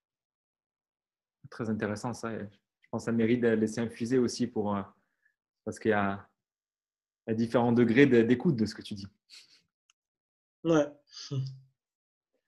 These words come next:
Speaker 1: Euh, une question, euh, Patrick, que je me pose, c'est, euh,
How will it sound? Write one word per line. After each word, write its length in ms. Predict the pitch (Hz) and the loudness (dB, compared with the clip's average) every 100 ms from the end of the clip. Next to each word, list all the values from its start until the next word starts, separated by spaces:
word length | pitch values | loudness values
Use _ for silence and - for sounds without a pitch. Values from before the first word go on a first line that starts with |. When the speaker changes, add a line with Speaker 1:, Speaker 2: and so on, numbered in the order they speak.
| _ _ _ _ _ 139 | _ _ _ _ _ 2
Speaker 1:
Euh, 200 | 131 127 | 4 4
une 340 | 123 135 143 | 2 0 0
question, 480 | 233 233 - 214 165 | 2 2 2 2 4
euh, 200 | 127 120 | 2 2
Patrick, 340 | 117 120 147 143 | 0 -2 -4 -4
que 80 | |
je 60 | 117 | -2
me 80 | 113 | 2
pose, 220 | 120 117 | 4 2
c'est, 300 | - 117 113 | 2 2 4
euh, 180 | 110 | 4